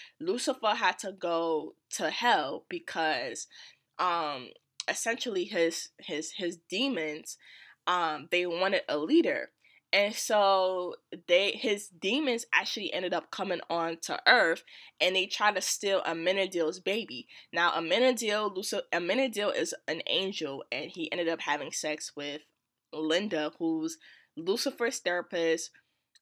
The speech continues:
Maze's therapist, basically everybody's therapist. Maze, if y'all don't know who Maze is, Maze is, um, a demon that Lucifer brought with him to Earth.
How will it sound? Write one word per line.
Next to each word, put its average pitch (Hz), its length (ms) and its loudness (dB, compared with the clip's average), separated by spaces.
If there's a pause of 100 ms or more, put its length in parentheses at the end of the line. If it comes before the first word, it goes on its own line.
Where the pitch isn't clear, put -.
Maze's 175 480 2
therapist, 175 880 0 (1300)
basically 359 540 4
everybody's 214 680 4
therapist. 170 500 -2
Maze, 285 600 4
if 180 140 0
y'all 196 140 6
don't 240 140 2
know 214 100 0
who 190 140 -8
Maze 170 260 -4
is, 165 160 -8
Maze 170 320 0
is, 170 320 -2
um, 143 320 -2
a 160 60 -6
demon 175 560 -2 (340)
that 156 220 0
Lucifer 165 460 -2
brought 165 340 0
with 175 140 -2
him 175 440 -6 (180)
to 160 680 -4 (480)
Earth. 240 400 6